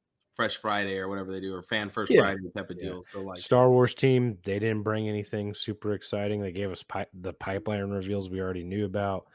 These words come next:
Speaker 2: some vintage collection repacks, and a HasLab we've known about for a month.
Speaker 1: Most exciting and surprising for me was, um,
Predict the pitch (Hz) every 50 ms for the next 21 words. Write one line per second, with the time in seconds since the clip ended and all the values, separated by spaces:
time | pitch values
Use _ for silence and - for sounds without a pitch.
0 | _ _ - _ _ _ - - 78 73 82 95 95 98 87 - - - 101 92
1 | 90 - - 92 92 90 90 90 95 98 92 - - 95 92 92 92 90 _ -
2 | - - - - - - 76 76 76 73 73 73 73 71 69 _ _ _ _ _
3 | _ _ - - - _ _ - 65 - _ - 80 78 - - 101 90 87 85
4 | 80 90 85 80 80 80 78 85 80 76 82 85 82 82 80 82 80 73 80 80
5 | 78 78 - - 80 73 73 76 76 76 76 76 73 - - - _ _ _ _
6 | _ _ _ _ _ _ _ _ _ _ _ - 123 135 156 190 202 - 277 202
7 | - - 160 131 127 123 123 123 123 123 120 - 117 120 120 120 117 101 - -
8 | 101 - 120 123 147 180 160 131 120 107 104 101 101 - 113 110 110 110 110 110
9 | 110 110 113 113 110 107 101 107 113 98 107 107 107 104 104 101 101 104 107 101
10 | -